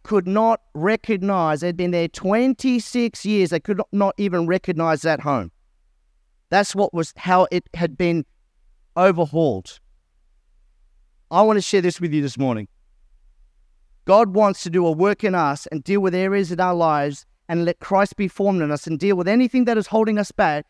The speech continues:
to fulfilling the will and purpose for God so that we're unrecognizable. We are unrec-, yeah, go and clap, unrecognizable. And all that people see is Jesus Christ. Don't you want that?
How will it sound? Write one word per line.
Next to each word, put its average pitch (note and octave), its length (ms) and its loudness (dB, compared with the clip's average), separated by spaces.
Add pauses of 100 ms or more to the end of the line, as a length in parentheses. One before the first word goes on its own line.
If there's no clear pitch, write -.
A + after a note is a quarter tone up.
(160)
to F3+ 100 -6
fulfilling F#3+ 460 0
the F3+ 60 0
will G3 180 2
and F#3 80 -2
purpose F3 260 -4
for E3+ 120 -4
God D#3+ 260 2
so E3 80 -6
that D3 180 0
we're C#3 160 -4
unrecognizable. C3+ 1000 -2 (1120)
We G3 180 2
are F#3 240 2
unrec-, A#3 840 0
yeah, G#3+ 120 0
go A#3 200 2
and G#3 80 -4
clap, G3+ 400 2
unrecognizable. A#3+ 1040 0 (880)
And G3+ 180 -4
all D4 300 4
that A3 220 2
people B3 340 0
see F#3+ 400 0
is D3+ 180 -8
Jesus E3 320 -4
Christ. - 460 -10 (880)
Don't B3+ 260 4
you C4+ 80 -2
want G#3+ 300 0
that? B3 360 0